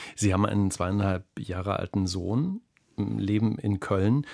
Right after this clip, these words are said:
Und ich frage jetzt nicht, wie Sie das schaffen, Familie und Beruf als Konzertpianistin unter einen Hut zu bringen. Ähm, <clears throat> das ist völlig selbstverständlich im einundzwanzigsten Jahrhundert. Aber wahrscheinlich müssen Sie sehr gut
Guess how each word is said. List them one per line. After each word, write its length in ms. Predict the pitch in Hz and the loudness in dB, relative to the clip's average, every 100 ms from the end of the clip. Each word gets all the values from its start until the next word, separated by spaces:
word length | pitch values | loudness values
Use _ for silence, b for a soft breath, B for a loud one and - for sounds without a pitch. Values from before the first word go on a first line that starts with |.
| B | B
Und 120 | 117 | 2
ich 100 | 104 | 4
frage 200 | - 104 | 0 2
jetzt 140 | 107 117 | 4 4
nicht, 160 | 120 | 4
wie 60 | 123 | 4
Sie 120 | 110 | 4
das 160 | 98 - | 2 0
schaffen, 560 | 110 - 95 90 95 | 0 2 2 2 -4
Familie 480 | - 98 98 104 101 | 0 2 4 4 2
und 160 | 95 95 | 2 0
Beruf 400 | 92 104 107 - | 0 -2 -2 -4
als 160 | 90 | -4
Konzertpianistin 920 | - 92 - 107 - 107 98 - 101 | -2 0 2 0 4 4 4 2 2
unter 240 | 98 98 95 | 2 2 2
einen 140 | 92 | 0
Hut 100 | 110 | 0
zu 140 | - | -2
bringen. 320 | - 95 110 120 B B _ | -2 0 0 -2 B B _
Ähm, 300 | 104 95 98 | 4 6 6
<clears throat> 120 | 104 | 4
das 140 | 95 101 | 4 0
ist 80 | |
völlig 240 | - 104 98 | 2 2 2
selbstverständlich 920 | 98 - 101 107 110 101 101 - - | 0 0 0 2 2 0 -2 -4 -4
im 180 | 98 92 | 0 0
einundzwanzigsten 720 | - 101 98 101 95 101 107 | 0 -2 0 0 0 0 2
Jahrhundert. 320 | 92 104 110 | 2 4 2
Aber 220 | 98 98 - | 2 0 -2
wahrscheinlich 800 | 101 98 101 98 - 104 117 110 | -6 -6 -2 0 2 4 2 2
müssen 400 | 101 110 131 113 | 2 4 4 4
Sie 140 | 107 | 2
sehr 360 | 92 98 113 117 | 2 2 4 2
gut 360 | 104 117 117 | 2 2 0